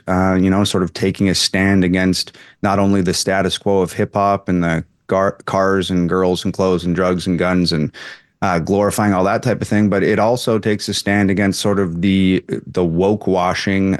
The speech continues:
of, um, not only the United States, but, uh, North America in general, Canada included. And, you know, it's going on all over the world. So I think it's just a message that, uh, that resonates with a lot of people.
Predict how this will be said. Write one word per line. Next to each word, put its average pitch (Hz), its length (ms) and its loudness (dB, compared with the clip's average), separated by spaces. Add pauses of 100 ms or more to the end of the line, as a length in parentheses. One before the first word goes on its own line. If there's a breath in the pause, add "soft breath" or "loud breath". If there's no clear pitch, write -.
of, 90 480 0
um, 87 440 2 (120)
not 98 160 2
only 92 400 2
the - 120 -2
United 90 300 0
States, - 400 -2
but, 90 320 -2 (360 loud breath)
uh, 92 140 0
North 95 300 0
America 92 400 0
in 87 140 0
general, 92 340 0
Canada 92 400 0
included. 90 460 0
And, 104 400 2
you 123 100 0
know, 117 80 2
it's 107 140 -4
going 113 240 2
on 107 100 2
all 101 140 2
over 92 160 0
the 87 80 0
world. 87 320 0
So 90 340 0
I 98 80 0
think 143 180 -2
it's 147 140 -4
just 123 220 -4
a 95 40 0
message 90 580 0
that, 82 360 -2
uh, 80 300 0 (260)
that 80 140 -2
resonates 87 500 0
with 87 100 -4
a 82 60 -2
lot 82 180 2
of 80 80 -2
people. - 360 -6